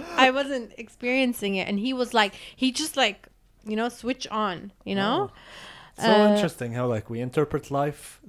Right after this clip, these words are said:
Speaker 2: the way, like, the way we interpret life is how it gives us the experience. It's, like, the same experience,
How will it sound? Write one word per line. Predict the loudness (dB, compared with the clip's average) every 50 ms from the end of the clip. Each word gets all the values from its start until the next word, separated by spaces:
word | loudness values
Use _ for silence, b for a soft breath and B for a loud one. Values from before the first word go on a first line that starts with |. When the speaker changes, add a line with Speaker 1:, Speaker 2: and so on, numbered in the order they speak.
| -6
Speaker 2:
the | -4 -2
way, | -2 -2 -2 -4 -6 -8 -8
like, | -8 -6 -6 -6 -4
the | -2 2
way | 2 4 4
we | 2 0 -2
interpret | -4 -6 -6 -6 -8 -8 -8 -10 -6
life | -4 -2 -2 -4 -6 -10
is | -12 -12 -8
how | -4 -2 -2 -2 -2
it | -4 -6 -8 -10 -16 -20 -20 _ _ _ _ _ _ _ _ _ _ _ _ _ -20 -12 -8
gives | -6 -6 -6 -6 -10
us | -12 -12 -12 -18 -20 -20 -20 _ _ -18
the | -16 -14 -14 -14 -16 -18 -20
experience. | -20 -14 -12 -10 -10 -10 -12 -16 _ _ _ _ _ _ _ _ _ _ _ _ _ _ _ _ _ _ _ -10
It's, | -6 -6
like, | -6 -6
the | -4
same | -2 0 0 0 0
experience, | -2 -2 0 0 2 2 2 0 -2 -6 -12 -18